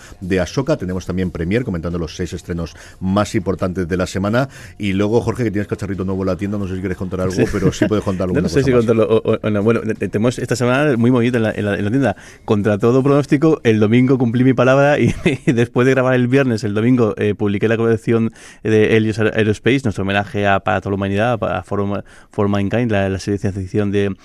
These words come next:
Speaker 2: de Apple T V Plus, y la verdad es que estoy muy, muy, muy buena acogida, soy muy, muy, muy co-, muy co-, muy contento, así que, bueno, la tenéis ahí disponible y eso,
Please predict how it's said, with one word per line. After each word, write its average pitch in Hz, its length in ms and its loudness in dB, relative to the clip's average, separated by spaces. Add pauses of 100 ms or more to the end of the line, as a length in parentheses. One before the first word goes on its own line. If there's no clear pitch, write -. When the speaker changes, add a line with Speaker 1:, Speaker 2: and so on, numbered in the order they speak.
(140)
Speaker 2:
de 107 80 -2
Apple 98 120 0
T 101 120 -2
V 104 120 2
Plus, 117 260 0 (180)
y - 60 -6
la 101 80 2
verdad 95 40 2
es 110 120 0
que 117 140 -2
estoy 131 40 2
muy, 113 120 0
muy, 107 180 0
muy 101 160 -2
buena 101 140 0
acogida, 110 300 -2
soy 107 160 -2
muy, 104 160 0
muy, 104 140 0
muy 101 160 -2
co-, 104 140 -2
muy 107 160 -4
co-, 104 180 -4
muy 107 120 -2
contento, 110 500 -2
así - 200 -6
que, 110 140 -2
bueno, 98 180 -2
la 90 80 -4
tenéis 95 200 -4
ahí 101 120 -2
disponible 110 500 0
y 117 160 4
eso, 92 220 -8